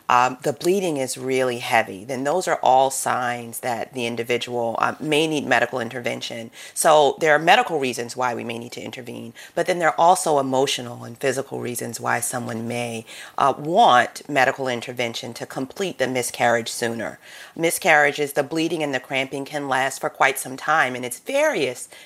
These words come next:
depending on the person. So some people may complete their, uh, miscarriage in the matter of an hour, hours, and others may have bleeding on and off for a couple of weeks. And for folks like that, they may want some intervention to help,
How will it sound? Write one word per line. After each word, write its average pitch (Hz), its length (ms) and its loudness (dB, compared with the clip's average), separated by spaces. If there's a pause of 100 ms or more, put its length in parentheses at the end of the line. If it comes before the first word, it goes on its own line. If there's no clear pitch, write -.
depending 156 400 -2
on 131 120 -2
the 123 80 -6
person. 120 420 0
So 131 320 2 (180)
some 180 320 4
people 180 280 -2
may 160 180 2
complete 226 540 -6
their, 175 380 4 (300)
uh, 156 240 6
miscarriage 151 640 0
in 143 60 -10
the 143 60 -4
matter 135 280 0
of 131 40 -4
an 131 100 -4
hour, 143 440 0 (160)
hours, 175 440 4
and 143 120 -4
others 139 300 -4
may 135 140 -6
have 139 300 -2
bleeding 139 360 -6
on 127 260 -4
and 131 120 -6
off 127 320 -8 (200)
for 143 160 6
a 135 60 4
couple 131 340 2
of 123 100 0
weeks. 123 300 -4
And 127 140 -8
for 135 100 -4
folks 131 320 0
like 131 180 -2
that, 208 220 4
they 190 100 -2
may 175 240 -4
want 147 380 4 (220)
some 151 200 0
intervention 131 600 -2
to 131 120 -6
help, 123 340 -2